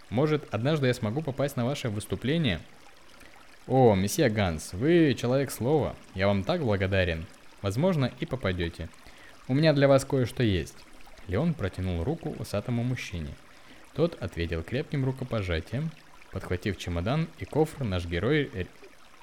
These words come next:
направился к вокзалу. Проводник провожает его недоумевающим взглядом. Пройдя пару шагов, Леон останавливается, поворачивается к усачу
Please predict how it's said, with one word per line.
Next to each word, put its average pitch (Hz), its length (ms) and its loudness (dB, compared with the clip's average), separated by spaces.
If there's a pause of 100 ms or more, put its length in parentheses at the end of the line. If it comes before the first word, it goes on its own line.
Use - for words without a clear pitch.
(280)
направился 127 580 0
к - 80 -8
вокзалу. 90 500 -2 (320)
Проводник 95 420 0
провожает 101 580 -2
его 135 120 0
недоумевающим 113 760 0
взглядом. 80 500 -6 (640)
Пройдя 123 320 2
пару 87 280 -2
шагов, 127 400 -2 (120)
Леон 107 460 0
останавливается, 139 920 -4 (160)
поворачивается 127 640 -2
к - 80 -8
усачу 131 480 -6